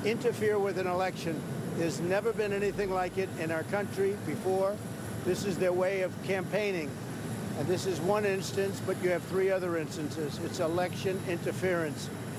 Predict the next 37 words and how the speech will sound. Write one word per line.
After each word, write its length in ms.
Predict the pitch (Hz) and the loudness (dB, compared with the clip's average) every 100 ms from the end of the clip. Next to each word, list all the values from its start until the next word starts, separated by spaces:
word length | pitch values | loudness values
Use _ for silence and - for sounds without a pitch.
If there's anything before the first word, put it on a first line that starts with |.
| - - - | -6 -6 -4
So 220 | - 165 | 2 4
I 60 | 165 | 4
wanna 280 | 185 202 | 4 2
thank 340 | 131 196 202 - | 2 2 0 0
you 80 | 208 | -2
for 140 | 196 | 0
being 340 | 160 180 185 185 | 0 2 2 0
here. 380 | 185 180 185 190 175 | 0 0 0 0 -2
We 180 | 156 156 | 0 0
did 220 | 156 156 156 | 0 0 2
nothing 400 | 196 - 220 202 | 0 2 2 2
wrong 300 | 190 190 190 | 2 2 0
at 100 | 170 | 2
all. 320 | 175 180 180 - - - 208 160 | 2 2 0 -2 -2 0 0 0
And 160 | 180 | 2
we 80 | 180 | 2
have 180 | 175 - | 2 0
every 260 | 208 220 220 | 0 0 2
right, 300 | 208 190 170 - | 2 0 -2 -2
every 300 | 190 233 240 | -2 -2 -2
single 420 | 233 233 233 220 202 | -2 -2 0 0 0
right, 280 | 196 180 160 - - - - 202 196 | 0 0 -4 -6 -6 -6 -4 -4 0
to 300 | 202 196 185 - - | 2 2 2 -2 -4
challenge 600 | - 226 226 196 165 - - | 0 0 0 -2 -4 -4 -2
an 100 | 190 | 0
election 480 | 190 214 226 - 180 | 2 2 0 -2 -2
that 140 | 165 180 | 0 2
we 120 | 196 | 0
think 260 | 196 202 190 | 0 0 0
is 160 | 185 151 | -2 0
dishonest, 640 | 185 143 180 165 143 131 | 0 0 0 0 -2 -2
that 120 | 165 | 0
we 100 | 170 | 0
think 180 | 175 185 | 0 -2
is 140 | 170 - | -2 0
very 220 | 185 165 | 0 0
dishonest. 580 | 156 139 - 139 135 | -2 -2 -2 -2 -2